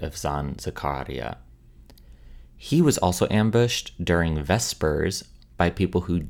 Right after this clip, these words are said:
didn't agree with what he was doing with his power as Doge, and his body wasn't discovered right away, but eventually a monk found him laying nearby the church, and they decided to bury Pietro in the church.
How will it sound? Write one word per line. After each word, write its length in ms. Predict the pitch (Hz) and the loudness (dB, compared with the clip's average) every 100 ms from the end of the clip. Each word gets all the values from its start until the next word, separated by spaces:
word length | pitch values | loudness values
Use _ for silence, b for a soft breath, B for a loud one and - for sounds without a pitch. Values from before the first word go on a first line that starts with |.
| - | -4
didn't 300 | 85 85 - | 0 0 0
agree 280 | 90 80 76 | 0 0 2
with 200 | 85 - | 0 -2
what 120 | 78 | -2
he 80 | 82 | -2
was 180 | 78 - | -4 -4
doing 300 | 76 80 85 | -2 0 -2
with 100 | 76 | -4
his 140 | 73 | -8
power 440 | - 76 73 82 - | -6 -4 -2 -2 -2
as 320 | 73 69 76 | -4 -6 -8
Doge, 560 | - 67 69 90 101 - b b b b b b b | -6 -6 -4 -4 -6 -14 b b b b b b b
and 80 | - | 0
his 120 | 95 | 2
body 320 | 87 90 110 143 | 2 0 0 0
wasn't 300 | 120 107 95 | -2 -2 -2
discovered 560 | 92 - 82 85 82 - - - | -4 -2 0 0 -2 -8 -20 -12
right 200 | - 82 | -2 0
away, 420 | 87 104 78 78 - b b b b b - | 2 2 0 -2 -6 b b b b b -10
but 100 | - | -2
eventually 420 | 87 101 - 113 | 2 2 4 6
a 80 | 104 | 6
monk 320 | 90 85 87 | 6 4 2
found 300 | - 82 82 | 0 0 0
him 180 | - 90 | 0 0
laying 400 | 80 78 80 82 - | 2 0 0 -4 -8
nearby 480 | - 80 80 76 73 | -2 0 2 2 0
the 120 | 76 | 0
church, 460 | - - 78 90 - b b b b b | -4 0 0 0 -6 b b b b b
and 100 | 90 | 2
they 80 | 87 | 2
decided 720 | 87 - 113 123 95 85 82 - | 0 -2 0 2 2 2 0 -6
to 100 | 90 | -6
bury 420 | 78 82 92 98 | -2 2 2 2
Pietro 840 | 87 - 78 - - 80 78 78 - | -2 -2 -4 -6 -2 0 0 -2 -2
in 200 | 85 78 | -4 -2
the 100 | 73 | -6
church. 600 | - - - - - | -8 -8 -8 -10 -16